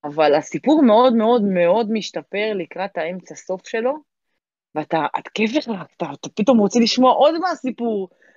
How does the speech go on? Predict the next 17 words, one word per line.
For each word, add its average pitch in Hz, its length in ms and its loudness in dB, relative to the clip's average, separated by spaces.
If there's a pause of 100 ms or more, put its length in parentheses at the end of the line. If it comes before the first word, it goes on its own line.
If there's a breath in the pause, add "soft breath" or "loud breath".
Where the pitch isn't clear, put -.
אותי, 240 260 -4
מה 285 160 -6
שתפס 262 400 -6
בעיקר 226 400 -2
במשחק 240 460 -6
הזה, 262 260 -8
זה 202 200 -8
ה-, 156 360 -12
הגיימפליי 185 540 0
שלו, 262 340 2
שהוסיפו 156 680 -6
לו 147 300 0 (380)
מיליון 180 340 2
ואחד 170 260 2
דברים 170 240 -4
חדשים. 190 500 -6 (920)
זה 160 140 0